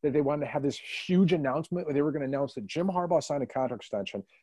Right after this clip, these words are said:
the same time that they announced Joe Moorhead was the offensive coordinator and they announced Derek Mason was the defensive coordinator. Like, that's not Jim Harbaugh's style at all to have this big, grandiose announcement. And yet somehow people believed that crap.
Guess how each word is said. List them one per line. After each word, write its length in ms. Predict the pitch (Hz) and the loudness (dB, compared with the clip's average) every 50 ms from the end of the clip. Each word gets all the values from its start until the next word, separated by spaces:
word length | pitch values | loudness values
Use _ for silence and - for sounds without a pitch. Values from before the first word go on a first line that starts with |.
| _ - | _ -6
the 60 | 127 | -6
same 260 | - - 170 185 196 | -4 -2 -2 -2 0
time 180 | - 160 175 175 | 0 0 -2 0
that 80 | 156 | 0
they 100 | - 156 | 0 -2
announced 340 | 139 135 131 131 - - - | -2 -2 -2 -2 -4 -8 -4
Joe 180 | - 131 147 165 | 0 2 2 2
Moorhead 500 | 139 127 131 151 147 127 131 127 120 120 | 4 6 6 6 4 4 0 -2 0 0
was 180 | 120 107 95 | -2 -4 -2
the 120 | 101 113 120 | -2 -2 2
offensive 380 | 117 131 - 143 117 113 101 | 2 2 0 0 -4 -6 -4
coordinator 400 | - - 127 127 117 107 101 92 - _ _ _ _ _ - | 0 0 2 2 2 0 -2 -2 -6 _ _ _ _ _ -2
and 200 | 143 143 160 165 | 0 2 2 2
they 40 | |
announced 300 | 160 156 151 147 - - | 2 2 0 0 0 0
Derek 220 | 117 143 156 156 - - | 2 4 4 4 2 0
Mason 280 | 135 147 151 - 165 | -2 -2 -2 -2 -2
was 100 | 151 107 | -4 -4
the 60 | 113 | -4
defensive 420 | 98 95 123 139 - 165 139 151 143 | -4 -4 -6 -4 -4 -4 -4 -4 -6
coordinator. 420 | - - 165 160 160 175 180 165 - _ _ _ _ - | 0 2 2 4 4 2 0 -2 -6 _ _ _ _ 2
Like, 160 | 196 156 - | 2 4 6
that's 240 | - 220 240 - - | 4 4 4 2 -2
not 160 | 294 285 180 | -4 -4 -2
Jim 180 | - 156 139 120 | 0 0 0 0
Harbaugh's 400 | - - 120 113 104 113 113 - | 0 0 0 0 0 0 -2 -2
style 480 | - - - - 147 123 123 123 123 | -6 -6 0 2 4 4 6 6 4
at 80 | 120 - - | 4 2 4
all 320 | - 135 156 175 147 110 | 6 8 8 8 8 6
to 100 | - - | 2 -4
have 220 | 120 - 123 117 110 | -6 -6 -4 -4 -4
this 120 | 120 101 101 95 - - | -6 -6 -8 -14 -10 -4
big, 240 | - 147 160 170 139 | 0 2 2 2 2
grandiose 800 | 123 123 107 123 143 156 156 143 147 160 147 135 - 123 - - - - | 2 0 0 0 0 0 2 4 6 6 4 4 0 -6 -14 -16 -12 -10
announcement. 480 | - 110 120 131 147 135 - - 110 - _ _ _ _ _ - | -6 -4 -4 -4 -4 -4 -6 -10 -12 -12 _ _ _ _ _ -6
And 100 | 160 165 | -4 -2
yet 160 | 180 - - | -2 -2 -4
somehow 380 | - - 196 190 190 196 196 | -2 0 0 2 2 2 0
people 340 | 147 - - - - - 143 | 0 0 -2 -2 0 0 0
believed 480 | 113 - 131 127 113 117 131 131 113 - - | 2 2 2 2 4 4 2 2 0 -4 -8
that 260 | - - - - - - | -10 -10 -10 -10 -12 -12
crap. 460 | - - - 214 190 202 208 - | -12 0 4 4 6 6 4 2